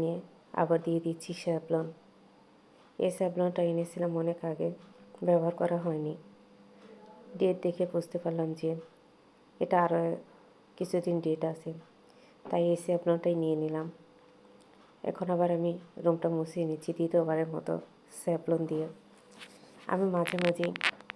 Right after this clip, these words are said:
রুমটা দুইবার করে ক্লিন করি, একবার নর্মাল পানি দিয়ে, আরেকবার স্যাভলন দিয়ে। যেহেতু আমার ছোট একটা বাবু আছে,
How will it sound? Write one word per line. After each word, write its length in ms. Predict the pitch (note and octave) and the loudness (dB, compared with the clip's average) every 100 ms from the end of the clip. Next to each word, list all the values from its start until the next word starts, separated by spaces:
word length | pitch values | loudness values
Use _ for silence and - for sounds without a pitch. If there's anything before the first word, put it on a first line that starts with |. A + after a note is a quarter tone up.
| - - - - - - | -6 -6 -8 -4 -2 2
রুমটা 240 | F3+ E3+ F3 | 4 4 2
দুইবার 260 | F3 E3 E3+ E3+ | 2 2 0 0
করে 160 | E3 E3 | 0 0
ক্লিন 200 | E3 D#3+ D#3+ | 0 -2 0
করি, 220 | D#3+ D#3 D#3+ - - - - _ - - - _ _ | -2 -2 -6 -12 -20 -20 -20 _ -20 -20 -20 _ _
একবার 280 | F#3+ E3+ E3+ E3+ | 2 4 4 4
নর্মাল 260 | E3 E3 E3 | 2 2 0
পানি 180 | E3+ E3 D#3+ | 0 0 0
দিয়ে, 160 | E3 E3+ - - - - - _ _ _ - - | 0 0 -6 -18 -20 -20 -20 _ _ _ -6 0
আরেকবার 320 | E3+ E3+ E3+ E3+ | 0 2 2 2
স্যাভলন 360 | F3 E3 E3 D#3+ | 0 2 0 0
দিয়ে। 160 | D#3 D#3+ D#3+ - - - - - - - - - - - - - - - - F#3+ | -2 -4 -8 -18 -20 -20 -20 -20 -20 -20 -20 -20 -20 -20 -20 -20 -20 -20 -16 -6
যেহেতু 280 | F3+ F#3 F#3 | -4 0 0
আমার 140 | F3 F3 | 2 0
ছোট 160 | - E3+ D#3+ | -2 -2 -2
একটা 140 | D#3+ E3 | 0 0
বাবু 200 | E3 D#3 D#3 D#3 | 2 2 0 -2
আছে, 200 | - | -4